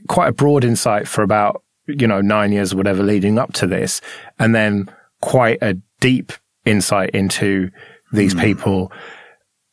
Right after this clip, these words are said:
Speaker 1: for the year or so that you've done it so far.
Speaker 2: Yeah, Joe, you know, that's so interesting 'cause I so often see myself as simply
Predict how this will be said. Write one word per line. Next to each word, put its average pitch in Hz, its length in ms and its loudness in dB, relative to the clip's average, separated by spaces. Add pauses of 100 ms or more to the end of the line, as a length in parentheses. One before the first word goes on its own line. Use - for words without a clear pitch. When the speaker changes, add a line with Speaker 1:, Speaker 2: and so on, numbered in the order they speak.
(140)
Speaker 1:
for - 340 0
the 101 100 2
year 104 340 0
or 98 100 -4
so 104 240 -2
that 101 180 -2
you've 98 160 -2
done 98 160 0
it - 160 -4
so 101 220 0
far. - 440 -2 (380)
Speaker 2:
Yeah, 92 160 -8
Joe, 90 160 -2
you 90 100 0
know, 95 140 0
that's 98 160 -2
so 90 180 0
interesting 90 400 -2
'cause 85 220 -2
I 82 240 -2
so 104 340 -2
often 82 440 -2
see 92 260 -2
myself 80 600 -4 (100)
as 73 580 -2 (400)
simply 76 600 -2